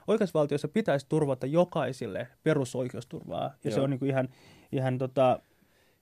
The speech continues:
Speaker 1: niinku
Speaker 2: Jokaiselle
Speaker 1: kaiken A ja O.
Speaker 2: kansalaiselle.
Speaker 1: Jokaiselle ihmiselle. Laki
Speaker 2: Mm.
Speaker 1: ei sano jokaiselle kansalaiselle, vaan niinku tää on, tää on,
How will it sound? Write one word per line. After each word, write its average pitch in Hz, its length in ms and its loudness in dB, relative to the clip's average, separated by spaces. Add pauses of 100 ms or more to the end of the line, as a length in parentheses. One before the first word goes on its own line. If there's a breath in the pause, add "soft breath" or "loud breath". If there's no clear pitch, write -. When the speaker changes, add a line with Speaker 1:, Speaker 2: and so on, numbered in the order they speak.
Speaker 1:
niinku 143 160 6
Speaker 2:
Jokaiselle 175 280 10
Speaker 1:
kaiken 127 100 -2
A 143 120 10
ja 196 60 12
O. 185 40 10
Speaker 2:
kansalaiselle. 127 800 4 (320)
Speaker 1:
Jokaiselle 180 640 6
ihmiselle. 147 400 4
Laki 180 260 4
Speaker 2:
Mm. 151 60 2
Speaker 1:
ei 151 60 2
sano 170 260 2
jokaiselle 131 460 -2
kansalaiselle, 123 640 -6
vaan 117 160 -6
niinku 135 140 -8
tää 131 160 -2
on, 123 120 -2
tää 131 100 -2
on, 123 80 -2